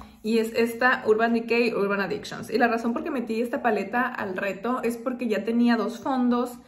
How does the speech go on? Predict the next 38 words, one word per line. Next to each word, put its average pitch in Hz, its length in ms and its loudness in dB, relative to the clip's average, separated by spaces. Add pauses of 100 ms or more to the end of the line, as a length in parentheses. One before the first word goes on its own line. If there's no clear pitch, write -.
(280)
Así 240 300 0
es 226 120 2
como 247 160 4
estaba 220 260 2
el 202 100 0
mes 190 160 -4
pasado. 233 680 2 (360)
Tenía 233 340 4
dos 233 160 2
fondos 240 340 2
en 226 140 0
las 226 160 0
sombras 220 360 2
que 247 120 0
son, 214 760 -2 (220)
pues 269 120 0
no 277 80 4
voy 320 100 4
a 370 40 2
decir 392 200 0
metálicas 285 640 2
porque 214 680 2
están 214 240 0
muy 233 120 4
lejos 240 220 2
de 240 60 0
ser 233 140 0
metálicas, 233 580 2
más 247 120 0
bien 233 180 0
son 220 180 0
como 233 260 2
aperladas, 202 1000 -2
tienen 202 220 -2
un 202 80 -4
poquito 214 260 -4
de 208 120 0
brillo. 185 460 -2